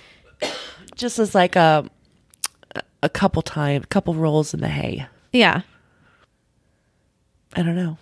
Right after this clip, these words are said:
Speaker 1: Maybe we'll see.
Speaker 2: Yeah, that's a good thing. I didn't even think of that. You're right. That was foreshadowed as well.
Speaker 1: Yeah. Maybe we should do a poll. <laughs> Do you think there'll be a side relationship? And if so,
Speaker 2: Also,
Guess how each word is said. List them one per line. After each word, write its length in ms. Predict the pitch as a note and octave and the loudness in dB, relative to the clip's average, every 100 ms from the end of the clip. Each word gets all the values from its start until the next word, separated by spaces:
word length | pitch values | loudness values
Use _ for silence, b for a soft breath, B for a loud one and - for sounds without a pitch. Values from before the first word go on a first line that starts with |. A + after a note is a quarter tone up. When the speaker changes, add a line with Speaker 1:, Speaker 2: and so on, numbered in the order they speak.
| - | -6
Speaker 1:
Maybe 300 | F3 F3 E3+ | -2 -2 -2
we'll 140 | F3 | -6
see. 300 | - G3 E3 - _ _ _ _ _ _ | -6 -6 -6 -10 _ _ _ _ _ _
Speaker 2:
Yeah, 180 | B3 B3+ | 0 4
that's 180 | G3 G3+ | 2 2
a 60 | |
good 180 | G#3+ G#3+ | 0 0
thing. 100 | G#3 | 2
I 80 | G3 | 2
didn't 160 | G3+ G3 | 2 0
even 140 | F#3+ | 0
think 200 | G3 A3 | -2 0
of 60 | G3+ | 0
that. 160 | E3 | 2
You're 100 | G#2+ E3+ | 0 0
right. 320 | G#3 F#3 - _ _ _ | 0 -2 -6 _ _ _
That 180 | G3 F3 | -2 2
was 300 | F#3 F#3 F#3 | 2 2 0
foreshadowed 600 | - F#3+ - F#3+ F3+ F3+ | 0 0 2 0 2 2
as 140 | F3 F3+ | 2 4
well. 380 | G3+ F3+ - - _ _ _ _ _ - | 4 4 0 -6 _ _ _ _ _ -4
Speaker 1:
Yeah. 280 | F3+ D#3 D3 _ _ _ _ _ _ _ _ _ _ B B B | -2 -2 -6 _ _ _ _ _ _ _ _ _ _ B B B
Maybe 180 | F#3+ F3 | 0 2
we 60 | E3+ | 2
should 180 | - | 2
do 100 | F3 | 4
a 40 | E3+ | 2
poll. 460 | - E3+ D#3 D3+ - b b b b b b b b b | 4 4 4 0 -10 b b b b b b b b b
<laughs> 260 | G#3+ G3 G#3+ B3 - - | -8 -4 -4 -4 -8 -2
Do 120 | C4+ | 4
you 140 | D#4 | 4
think 200 | - F#3 | 4 0
there'll 100 | F3+ | 0
be 120 | E3+ E3 | -2 -4
a 40 | |
side 240 | - D#3+ D#3 | -4 -8 -8
relationship? 520 | F3+ F#3 F3+ G3+ G3+ | -6 -6 -6 -8 -4
And 100 | A#3+ | -2
if 100 | C#4+ | -4
so, 500 | - F#3+ D#3+ F3 B3+ - B | -2 2 4 6 2 0 B
Speaker 2:
Also, 320 | - C4 C4+ | 4 4 4